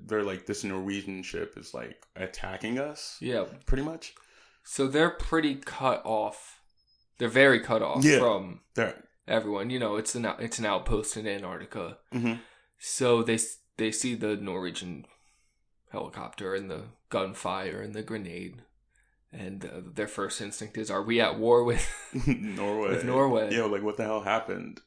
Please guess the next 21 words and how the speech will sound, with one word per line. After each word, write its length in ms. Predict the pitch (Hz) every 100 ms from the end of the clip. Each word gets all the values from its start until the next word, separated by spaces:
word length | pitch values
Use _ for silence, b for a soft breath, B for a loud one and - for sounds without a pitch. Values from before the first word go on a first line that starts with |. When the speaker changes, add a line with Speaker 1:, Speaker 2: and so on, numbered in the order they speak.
| _
Speaker 2:
Yeah. 320 | 123 123 113 - b b b b b _
Speaker 1:
Um, 540 | - 87 - 82 82 - _ _ -
Speaker 2:
But, 280 | 120 117 -
you 160 | - 131
know, 120 | 120
this 180 | 110 113
is 80 | 110
how 160 | 113 107
we 80 |
first 280 | 104 104 -
see 120 | - 98
that 160 | 85
their 140 | - -
comms 520 | - 87 76 76 -
aren't, 400 | - 80 78 69 - _ _ _ _ _ -
uh, 380 | - - - - _ _ _ _
in 160 | - 113
good 220 | 113 104
shape 360 | - 113 110 - - - _ _ _ _ _ -
as 260 | 101 98
is. 400 | 110 104 - -